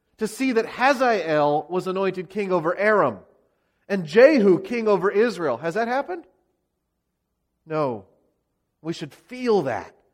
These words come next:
First Kings nineteen. We're already to Second Kings eight, and that hasn't happened.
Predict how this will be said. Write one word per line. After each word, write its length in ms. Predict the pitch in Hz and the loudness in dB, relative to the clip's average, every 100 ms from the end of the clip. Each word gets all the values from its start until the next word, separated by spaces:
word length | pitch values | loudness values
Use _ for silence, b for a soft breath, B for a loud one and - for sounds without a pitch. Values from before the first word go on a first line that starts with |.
| _ _ _ | _ _ _
First 260 | 269 285 | -6 -6
Kings 260 | - 262 196 | -8 -8 -6
nineteen. 420 | 233 240 269 233 b | -6 -6 -6 -10 b
We're 160 | - 240 | -2 4
already 380 | 294 285 277 240 | 4 4 2 -2
to 100 | 220 | -4
Second 440 | 262 294 294 247 | -2 -2 -4 -12
Kings 280 | 240 240 202 | -10 -6 0
eight, 220 | 285 294 | 0 0
and 120 | 208 - B | -4 -8 B
that 180 | 262 311 | -2 -2
hasn't 380 | 262 254 233 233 | 0 -2 -2 -2
happened. 560 | 240 339 381 208 135 | -4 -4 -4 -6 -8